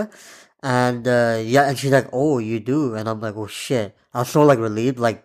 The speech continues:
thank God that was the problem. Like, otherwise I would have not known, like, what the fuck it was, right? So she, uh, uh, she, like, referred me to some specialist in Burnaby or some shit, like, where we live,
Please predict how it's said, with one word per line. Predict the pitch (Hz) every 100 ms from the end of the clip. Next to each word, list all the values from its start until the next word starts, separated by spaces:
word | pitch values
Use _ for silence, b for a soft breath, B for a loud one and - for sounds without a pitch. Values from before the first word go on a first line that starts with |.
| _ -
thank | 135 117
God | 123 123
that | 107 120
was | 123 120
the |
problem. | 110 123 120 110 139 160 B B
Like, | 120 - - 123
otherwise | 123 127 113
I | 123
would | 120
have | 113 107
not | 117 110
known, | 113 117 113
like, | 110 110
what | 110
the | 113
fuck | - 113 117
it | 110
was, | 123 107
right? | 123 165 - B B B B B B B _
So | - 175 175
she, | - 156 160 151
uh, | 147 143 135 123 117 B B B B _ _ _ _ _ -
uh, | 127 123 120 117 113 117 -
she, | - 143
like, | 139 110
referred | 131 127 147 123
me | 127 139
to | 135 135
some | 151 123
specialist | - 131 135 127 113 143 -
in | 120 107
Burnaby | 110 123 131 113 110
or | 107
some | - 101
shit, | - 120 139 107
like, | 101
where | 104 107
we | 104
live, | 104 110 110 113